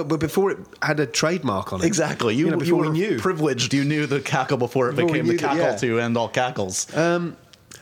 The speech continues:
Speaker 1: I, my, my sense memory is of, uh, I have never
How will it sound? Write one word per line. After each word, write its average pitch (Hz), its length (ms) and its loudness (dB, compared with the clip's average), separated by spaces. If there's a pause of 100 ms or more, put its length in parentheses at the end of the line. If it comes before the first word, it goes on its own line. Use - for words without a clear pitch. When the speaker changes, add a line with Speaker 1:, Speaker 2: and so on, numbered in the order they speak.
(200)
Speaker 1:
I, 196 140 2
my, 190 340 0 (260)
my 156 140 -4
sense 220 320 0
memory 139 320 0
is 127 160 -2
of, 117 180 -6 (100)
uh, - 300 -14 (160)
I 127 160 0
have 123 160 -2
never 127 640 0